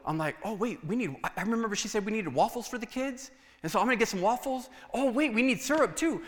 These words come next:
So I go and I grab syrup. So now I'm grabbing all these things. I get the onion and the tomato, and I come in, and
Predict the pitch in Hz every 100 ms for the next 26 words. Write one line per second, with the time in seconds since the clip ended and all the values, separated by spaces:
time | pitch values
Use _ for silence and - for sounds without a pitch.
0 | - - 196 226 247 226 247 233 262 202
1 | 233 269 247 254 247 240 233 214 - 269
2 | 254 - - - 233 - 214 214 233 233
3 | 220 202 214 233 254 247 - - - -
4 | 196 190 190 - 202 202 226 220 247 233
5 | 151